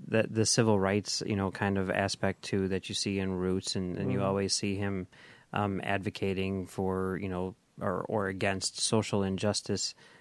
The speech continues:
Speaker 1: on, uh, you know, C N N and stuff like that. They, they bring him in lots of times as,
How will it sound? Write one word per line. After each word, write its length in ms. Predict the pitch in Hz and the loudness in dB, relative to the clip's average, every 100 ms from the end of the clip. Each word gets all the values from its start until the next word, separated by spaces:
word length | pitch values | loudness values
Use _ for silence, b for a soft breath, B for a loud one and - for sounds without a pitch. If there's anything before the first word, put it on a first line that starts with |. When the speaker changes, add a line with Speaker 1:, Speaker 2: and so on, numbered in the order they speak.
| b | b
Speaker 1:
on, 400 | 104 104 98 101 | 0 2 2 0
uh, 460 | - 104 98 95 98 | 0 0 2 2 0
you 120 | 120 107 | -2 0
know, 160 | 95 | 0
C 240 | 98 - 104 | 0 2 2
N 180 | 98 | 2
N 220 | 92 92 98 | 0 0 -2
and 140 | 95 | -2
stuff 280 | - 92 - | -2 -2 -2
like 180 | 95 - | -6 0
that. 280 | 95 95 - | 0 0 -4
They, 200 | 104 95 | -4 -4
they 180 | 90 101 | -4 -6
bring 280 | 95 104 98 | -4 -2 -2
him 180 | 101 98 | -2 -2
in 340 | 95 92 92 - _ - | -2 -4 -6 -14 _ -4
lots 220 | 104 95 | -2 -2
of 60 | - | -4
times 380 | - 98 95 92 | -4 -2 -2 -2
as, 340 | 92 90 - | -4 -4 -6